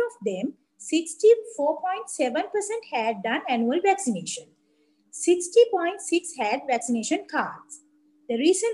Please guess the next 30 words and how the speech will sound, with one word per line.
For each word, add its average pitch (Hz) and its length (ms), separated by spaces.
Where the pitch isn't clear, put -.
for 453 160
not 226 260
vaccinating 359 680
the 403 100
pet 247 160
were 247 400
lack 226 260
of 349 180
knowledge 220 440
of 381 180
rabies 208 500
and 403 120
availability 381 720
of 403 140
free 330 300
animal 302 280
vaccination 240 560
in 254 140
the 269 120
government 214 440
sector. - 400
The 226 80
main 330 400
type 285 300
of 403 180
bite 226 400
was 202 460
dog 208 480
than 185 280
cats. - 500